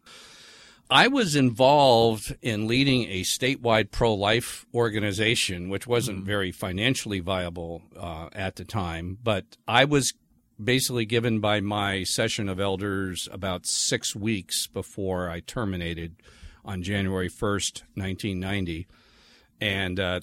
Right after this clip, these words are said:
Speaker 1: kind of the couple that I was involved in Operation Rescue, and I had a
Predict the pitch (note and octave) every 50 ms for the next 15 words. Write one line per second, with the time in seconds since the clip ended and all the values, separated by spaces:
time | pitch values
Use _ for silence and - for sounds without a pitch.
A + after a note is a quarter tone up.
0 | - - C3+ C3+ B2+ A#2 G2 G#2 A2+ - - - C#3+ C#3 - B2+ G#2+ F#2 F#2 G#2
1 | G#2+ G#2 G#2+ G2 G#2 G2+ F#2+ G2 F#2+ G2 G#2 G2 F#2+ G#2 F#2+ F#2 F#2+ G2 - G2+
2 | G2+ F#2+ F#2 - - G2 F#2 F2+ G2+ A2 G#2+ - - - G2+ F2+ F2+ F2+ F#2 F#2
3 | F#2 F2+ F#2+ G2+ F#2+ F2 E2+ E2+ E2+ E2